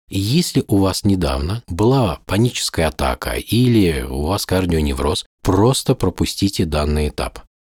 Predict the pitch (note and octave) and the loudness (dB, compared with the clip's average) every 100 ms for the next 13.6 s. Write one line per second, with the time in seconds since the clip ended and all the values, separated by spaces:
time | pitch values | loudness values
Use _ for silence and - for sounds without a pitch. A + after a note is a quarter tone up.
0 | _ - - A2+ E3+ A2 F#3 A2 A2 A#2 | _ -8 0 6 8 8 6 2 4 4
1 | F2+ D#2 - A2+ C#3 C#3+ - D#3 - D#3+ | 4 2 2 4 4 2 0 0 2 0
2 | - F2+ - F2 F#2 F#2 - E2 E2 F2+ | 2 0 2 0 2 2 2 0 0 2
3 | A2+ B2+ E2+ E2 E2+ E2 - - D#2+ C2 | 2 2 0 0 0 0 -2 -4 -2 -4
4 | - - D2 F2 G#2+ G#2+ G2+ A#2+ - E3 | -4 -6 -2 2 6 6 6 4 2 2
5 | A2+ C2+ C#2 C2+ - - - - C#2+ D2+ | 2 2 0 -2 -4 -4 -4 -4 -4 -4
6 | - D2+ D#2+ - E2 C#2 - - G#2 - | -4 -4 -4 -2 -4 -4 -8 -8 -6 4
7 | F#3+ D3+ - - A2+ G#2+ D2+ - - - | 6 4 2 0 2 2 2 -2 -6 -6
8 | - F#2 A#2+ C3 - F2+ E2+ F2+ G#2 F2+ | -6 0 0 0 0 0 0 2 2 4
9 | D2 C#2+ F2+ G#2+ G2 G2 F2+ G2 D#2+ D2 | 0 -4 0 2 2 0 4 4 4 0
10 | C#2+ D#2+ D#2 - - D2+ D2+ - D#3 - | 0 0 -2 -2 -4 -2 -2 0 0 0
11 | C#2 _ - C3 B2 G#2 G2+ - - G2+ | -6 _ 2 6 6 6 2 -2 2 4
12 | F2+ E2+ E2+ A#2 D#3 C#3 E2+ E2+ D2 C#2+ | 4 2 4 4 4 2 2 2 0 -2
13 | D2+ - - C#2+ - - | -2 -4 -4 -4 -4 -10